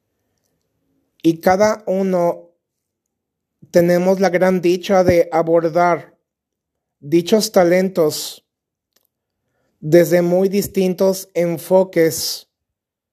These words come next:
según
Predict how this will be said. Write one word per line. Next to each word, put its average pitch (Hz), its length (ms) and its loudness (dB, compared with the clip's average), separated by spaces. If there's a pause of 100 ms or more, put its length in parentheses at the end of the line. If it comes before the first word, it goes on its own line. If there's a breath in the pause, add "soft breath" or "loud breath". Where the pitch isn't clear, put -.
(1700)
según 185 920 0